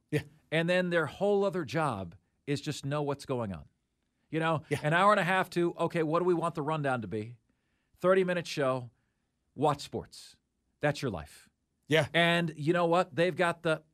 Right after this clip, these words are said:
Speaker 2: pardon the interruption, is the highest rated show on E S P N.
Speaker 1: Guarantee you neither of these guys went out to get their costumes either.
Speaker 2: No,
Speaker 1: They both,
Speaker 2: no.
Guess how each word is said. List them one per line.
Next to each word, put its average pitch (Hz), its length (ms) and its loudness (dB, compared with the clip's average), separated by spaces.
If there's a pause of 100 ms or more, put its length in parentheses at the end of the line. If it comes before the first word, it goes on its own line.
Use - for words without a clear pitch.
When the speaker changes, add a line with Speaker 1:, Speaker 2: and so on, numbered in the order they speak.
(100)
Speaker 2:
pardon 196 280 0
the 208 80 -2
interruption, 156 640 -4
is 139 180 -4
the 135 100 0
highest 160 420 -4
rated 147 240 -4
show 135 240 -2
on 123 100 -2
E 120 80 -4
S 113 100 -6
P 104 120 -10
N. 90 60 -4
Speaker 1:
Guarantee 185 440 6
you 175 140 6
neither 175 340 6
of 156 80 4
these 156 180 6
guys 147 280 6
went 147 140 4
out 143 140 4
to 135 80 -2
get 139 220 2
their 123 140 2
costumes 110 500 2
either. 82 320 -8
Speaker 2:
No, 165 440 2
Speaker 1:
They 151 100 6
both, 170 220 10
Speaker 2:
no. 156 140 6